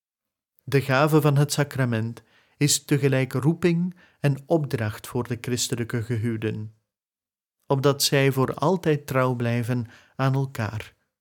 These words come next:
door de beproevingen en moeilijkheden heen, in edelmoedige gehoorzaamheid aan de heilige wil van de Heer. Wat God derhalve heeft verbonden,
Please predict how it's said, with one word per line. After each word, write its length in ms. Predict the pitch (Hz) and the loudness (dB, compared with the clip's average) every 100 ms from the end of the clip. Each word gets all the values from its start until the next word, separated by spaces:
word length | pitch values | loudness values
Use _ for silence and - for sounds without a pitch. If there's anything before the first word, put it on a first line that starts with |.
| _ _ _ - | _ _ _ -6
door 360 | 123 131 123 | 0 2 2
de 100 | 127 | 0
beproevingen 720 | 113 113 139 156 156 156 156 156 - - | -2 0 0 2 2 2 2 -2 -10 -2
en 160 | 139 | 0
moeilijkheden 800 | 127 143 170 151 120 131 135 139 | 2 2 0 -2 -2 -2 -2 -2
heen, 460 | 107 113 110 110 107 _ _ _ _ _ - | -2 -2 -4 -8 -14 _ _ _ _ _ -2
in 180 | 139 | -2
edelmoedige 800 | 123 131 123 117 127 180 180 160 | 0 0 2 0 0 0 0 0
gehoorzaamheid 960 | 139 139 139 143 113 113 107 110 107 - _ _ _ | 0 0 2 2 0 -2 -2 -4 -6 -12 _ _ _
aan 160 | 127 123 | -4 -2
de 60 | |
heilige 580 | 110 92 131 160 143 139 | -2 0 0 0 0 0
wil 240 | 117 120 117 | 0 -2 -2
van 180 | 120 | -4
de 80 | 120 | -4
Heer. 540 | 113 110 110 110 - _ _ _ _ _ _ _ _ _ _ _ _ _ _ _ _ - | -6 -6 -6 -8 -12 _ _ _ _ _ _ _ _ _ _ _ _ _ _ _ _ -2
Wat 280 | 123 131 | 0 0
God 480 | - 160 156 - 139 | 2 2 2 -4 -6
derhalve 720 | 123 113 107 127 113 117 107 - _ _ | -4 -2 -2 -2 -2 -4 -4 -10 _ _
heeft 380 | - 131 117 - | -2 -2 -2 -10
verbonden, 920 | 123 113 110 156 165 131 131 135 | -8 -6 -4 -2 -2 -4 -6 -8